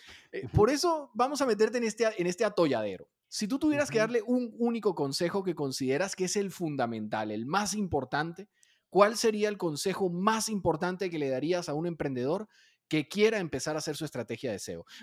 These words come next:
Speaker 1: Ma-, más allá de que se acerque a Octopus, que ya, ya lo sabemos, <laughs> obviamente,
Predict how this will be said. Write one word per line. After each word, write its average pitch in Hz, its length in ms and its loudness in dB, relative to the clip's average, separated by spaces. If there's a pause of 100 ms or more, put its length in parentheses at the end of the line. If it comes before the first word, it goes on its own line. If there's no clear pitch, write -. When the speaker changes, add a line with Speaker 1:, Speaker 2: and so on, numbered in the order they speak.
Speaker 1:
Ma-, 190 180 2
más 214 200 6
allá 214 200 8
de 220 140 6
que 185 100 2
se 156 100 -2
acerque 165 360 2
a 147 80 4
Octopus, 143 480 0
que 123 140 -2
ya, 143 220 0
ya 160 140 6
lo 175 120 4
sabemos, 165 480 6
<laughs> - 20 2
obviamente, 165 600 2